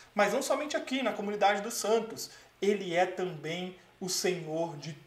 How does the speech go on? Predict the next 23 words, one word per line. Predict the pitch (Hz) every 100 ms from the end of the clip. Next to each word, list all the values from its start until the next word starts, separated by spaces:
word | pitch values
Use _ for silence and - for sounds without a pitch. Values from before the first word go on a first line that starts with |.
| _ _
toda | 196 208 208
a | 156
criação. | 131 113 - - - - _ _ _ - - - -
Desde | - 208 202 202
o |
princípio, | 202 196 - - 139 131 117 - - -
Senhor | - 202 190 165 160 170 -
sobre | - 175 160 156 -
tudo | - 214 220 220 -
o | 185
que | - 196 139
há. | 120 - - _ _ _ _ _ -
E | 165
para | 190 196 202
nós, | 170 196 208 -
cristãos | - 160 - - 262 262
do | 180
século | - 165 165 147
vinte | 143 -
e | 143
um, | 190 240 - - _ _ _ _ _ _ _ - -
é | 175
urgente | 214 - 135 139 202 214 - -